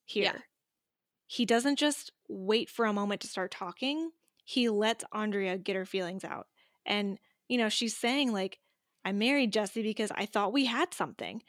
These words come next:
Speaker 2: Mm-hmm.
Speaker 1: But now look at us. It's a year later and we both cheated. And now I can't help but feel that something is wrong with me."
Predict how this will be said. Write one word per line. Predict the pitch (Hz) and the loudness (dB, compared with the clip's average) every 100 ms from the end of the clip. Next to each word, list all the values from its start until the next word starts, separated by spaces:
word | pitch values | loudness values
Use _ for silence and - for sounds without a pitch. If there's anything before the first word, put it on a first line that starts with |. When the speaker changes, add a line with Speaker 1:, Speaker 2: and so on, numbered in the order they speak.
| - | -12
Speaker 2:
Mm-hmm. | 214 | -2
Speaker 1:
But | 233 226 | 2 2
now | 233 285 | 2 2
look | 339 226 190 | 2 2 0
at | |
us. | 170 185 | -4 0
It's | 208 220 | 0 2
a | |
year | 214 208 247 269 | 0 2 2 2
later | 247 269 214 | 4 4 2
and | 196 202 | 2 0
we | 202 | -2
both | - 196 196 | -2 -2 -2
cheated. | - 185 170 - - - - _ | -4 -4 -4 -6 -10 -18 -20 _
And | 214 208 190 - _ _ 214 | 2 2 -2 -10 _ _ 0
now | 226 | 4
I | 240 | 4
can't | 247 254 226 | 2 0 0
help | 220 208 | -2 0
but | 220 | -2
feel | - - 190 180 180 - _ _ - | -4 -4 -2 -2 -6 -10 _ _ -6
that | 185 | -6
something | - 180 196 190 | -6 -6 -4 -4
is | 175 | -6
wrong | 165 - | -8 -10
with | 151 - | -12 -12
me." | - 240 | -12 -12